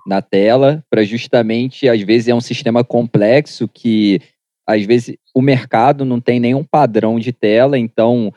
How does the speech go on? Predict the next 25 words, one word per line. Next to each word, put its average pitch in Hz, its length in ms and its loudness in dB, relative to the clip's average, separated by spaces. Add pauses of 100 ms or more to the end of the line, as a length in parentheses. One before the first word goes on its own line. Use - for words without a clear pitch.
(340)
é, 107 460 2
não 135 200 2
dá 123 180 2
pra - 120 -4
fazer 120 200 0
uma 120 180 2
comunicação 117 680 -4
padronizada 110 960 0
daquele 120 360 -2
sistema, 123 680 -2
e 143 240 0
aí 117 240 2
você 135 260 -6
tem 123 140 -6
que - 80 -12
fazer 123 220 0
todo 127 260 0
um 139 60 -2
onboarding 113 760 2
ali 104 520 -2
com 98 180 -8
o 101 40 -6
usuário, 101 840 0 (300)
e 92 80 -4
aí 101 340 -2